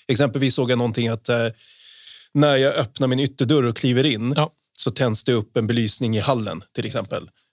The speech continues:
Speaker 1: Eh, jag såg också att det fanns någon puck som gör att när jag kliver in i ett rum, eh, en sensor då,
Speaker 2: Mm.
Speaker 1: så tänds belysningen i det rummet och när jag går ut i rummet så släcks det ner.
Speaker 2: Ja,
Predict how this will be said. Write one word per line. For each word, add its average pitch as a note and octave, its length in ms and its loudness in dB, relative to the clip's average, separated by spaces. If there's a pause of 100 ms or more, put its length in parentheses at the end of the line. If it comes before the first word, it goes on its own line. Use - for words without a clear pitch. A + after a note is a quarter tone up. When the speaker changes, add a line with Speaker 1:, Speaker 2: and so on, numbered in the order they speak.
(140)
Speaker 1:
Eh, A#2+ 60 0
jag B2 120 2
såg C#3 120 2
också C3+ 220 0
att A#2+ 80 -2
det A#2+ 80 -4
fanns A#2 220 0
någon A2 220 -2
puck - 320 -4
som A#2 140 -2
gör A2+ 160 2
att A2 100 -2
när A#2+ 80 0
jag G#2+ 100 -4
kliver B2+ 280 2
in B2+ 160 2
i - 20 2
ett A2 100 -2
rum, B2+ 380 0 (440)
eh, A#2+ 80 0
en A#2+ 220 -2
sensor B2+ 460 0
då, - 100 -2
Speaker 2:
Mm. D3 240 6
Speaker 1:
så - 120 -6
tänds A2+ 360 -2
belysningen B2+ 480 -2
i A2+ 80 -2
det A#2 60 0
rummet C3+ 340 0
och A#2 60 -2
när A#2+ 60 0
jag A2 80 -4
går C3 120 2
ut D3+ 280 0
i C3 40 2
rummet A2+ 280 0
så A#2+ 60 0
släcks - 280 -2
det B2+ 80 -2
ner. A#2 300 -2
Speaker 2:
Ja, C3+ 200 2